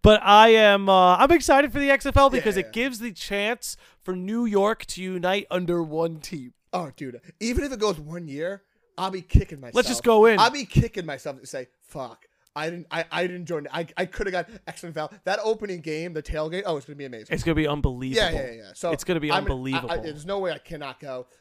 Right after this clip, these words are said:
Speaker 2: So it is what it is.
Speaker 1: Me and all my friends have made a little pact, and we've been talking about it for, like, the last few years, since the murmurs of the X F L started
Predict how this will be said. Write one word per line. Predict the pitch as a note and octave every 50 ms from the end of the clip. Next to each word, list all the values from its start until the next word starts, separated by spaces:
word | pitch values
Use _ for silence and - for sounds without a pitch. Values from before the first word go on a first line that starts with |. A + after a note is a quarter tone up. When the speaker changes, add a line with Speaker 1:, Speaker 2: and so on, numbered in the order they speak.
| _ _ _
Speaker 2:
So | - D#3+ D#3 E3+
it | B3+ B3+ G#3+ -
is | G#3 G3 F3
what | E3+ D3+ C#3
it | B2
is. | A#2 A2+ - - -
Speaker 1:
Me | - D#3 F#3+ G#3
and | G#3 F#3+
all | F#3+ F#3+
my | F#3 F3+ E3
friends | D3+ - F3 E3+ D#3+ C#3+
have | D3+ C#3
made | D3 D3+ D3
a | C#3+ C#3
little | C#3 C#3+ C#3 C3 B2
pact, | - - C#3+ C3 B2 A#2+ _ - C#3
and | B2+ C3
we've | C#3 C#3+ C#3
been | D3 C#3+
talking | - - D#3+ E3+ D#3+ - D#3+
about | D3 C#3+ C3+ C3
it | -
for, | D3
like, | C#3 -
the | -
last | C#3 C#3+ C#3 C3 - -
few | D3
years, | C#3+ - D3+ C3+ - -
since | F#3+ F#3+ -
the | - F#3
murmurs | E3+ E3 E3+ F3 F3 E3+ E3 D#3 D3 C3 B2+
of | C3+
the | B2 C#3 C3+
X | C#3+ C#3 - -
F | C#3+ - -
L | C#3+ C#3 C#3 C3+
started | - - D3 C3+ B2+ B2 A#2+ B2